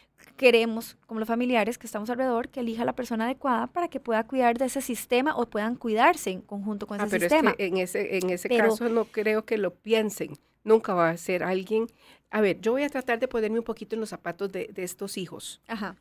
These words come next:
Speaker 2: ¿verdad?
Speaker 1: Ujú.
Speaker 2: Eh, porque ¿cuál es la sensación? A papá o mamá ya no quieren a papá o mamá. O sea, eh, ya lo
Speaker 1: Ajá.
Speaker 2: olvidaron. Entonces, como ya lo olvidaron,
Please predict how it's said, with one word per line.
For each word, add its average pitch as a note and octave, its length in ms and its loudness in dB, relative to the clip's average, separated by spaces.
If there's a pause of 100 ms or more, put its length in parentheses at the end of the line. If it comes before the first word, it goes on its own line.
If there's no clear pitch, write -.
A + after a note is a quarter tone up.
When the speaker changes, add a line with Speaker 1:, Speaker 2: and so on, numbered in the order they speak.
Speaker 2:
¿verdad? G3+ 400 -2
Speaker 1:
Ujú. - 40 -20 (420)
Speaker 2:
Eh, E3+ 580 -2 (520)
porque G3 420 -2
¿cuál A3+ 260 0
es A#3+ 60 -2
la B3+ 80 0
sensación? A#3+ 640 -2 (380)
A F#3 160 -6
papá F#3+ 520 -4
o A3+ 80 -2
mamá A#3+ 400 0 (220)
ya F#3 240 0
no F3 160 -2
quieren G#3+ 440 -2 (320)
a D#3+ 120 -20
papá D3+ 240 -10
o D#3 40 -8
mamá. D3+ 280 -10 (500)
O F3 60 -20
sea, E3 320 -6
eh, - 260 -20
ya F3 140 -2
lo F#3+ 80 2
Speaker 1:
Ajá. G3+ 100 4
Speaker 2:
olvidaron. D#3 480 2 (320)
Entonces, - 240 -8
como E3+ 200 -4
ya F#3 180 -2
lo A#3+ 80 2
olvidaron, C4+ 520 4